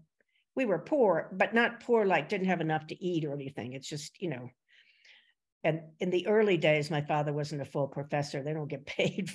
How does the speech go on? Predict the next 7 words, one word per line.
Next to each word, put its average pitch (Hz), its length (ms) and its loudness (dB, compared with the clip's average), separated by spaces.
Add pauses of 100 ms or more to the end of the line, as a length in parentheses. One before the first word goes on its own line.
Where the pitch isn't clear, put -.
very 214 260 4
much. - 440 0 (200)
We 208 200 2
were 214 120 6
actually 196 480 2
housed 175 640 2
in 170 400 -4